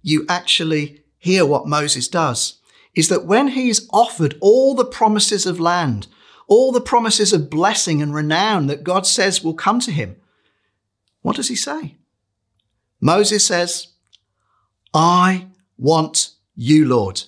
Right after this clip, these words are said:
I want your presence." Not presence T S, but presence C E. I don't just want an angel. You know, an angel sounds pretty good, doesn't it?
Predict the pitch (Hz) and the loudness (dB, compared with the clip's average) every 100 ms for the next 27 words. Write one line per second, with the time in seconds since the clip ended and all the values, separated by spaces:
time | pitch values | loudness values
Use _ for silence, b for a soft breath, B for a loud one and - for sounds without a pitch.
0 | b b b 165 196 185 220 220 123 127 | b b b -2 0 2 0 -2 -8 -6
1 | 170 214 214 214 - 185 214 196 131 - | 2 2 2 0 -4 -2 0 0 0 -2
2 | - - - _ _ _ _ _ _ _ | -4 -4 -10 _ _ _ _ _ _ _
3 | b b - 262 269 220 226 202 190 - | b b 0 0 0 -2 0 -2 -2 -4
4 | - - _ - 196 160 135 147 190 - | -6 -10 _ 0 2 2 0 -2 -2 -6
5 | - _ _ _ _ _ - 117 - 185 | -8 _ _ _ _ _ -4 -4 -2 -2
6 | 190 175 170 - - - _ _ - - | 0 0 -2 -2 -2 -6 _ _ -2 0
7 | 170 131 120 139 131 101 - _ _ _ | 2 0 -2 -2 -2 -4 -12 _ _ _
8 | _ _ _ _ _ _ _ _ - - | _ _ _ _ _ _ _ _ -12 -6
9 | - 277 208 - 160 127 110 101 98 87 | -2 0 0 0 0 -2 -4 -6 -10 -12
10 | - _ _ _ _ _ _ _ _ _ | -16 _ _ _ _ _ _ _ _ _
11 | _ _ - 185 190 226 120 - 151 151 | _ _ -4 -2 0 -2 -2 -2 -4 -4
12 | 214 160 247 262 226 233 180 - | -4 -4 -4 -6 -4 -2 -2 -6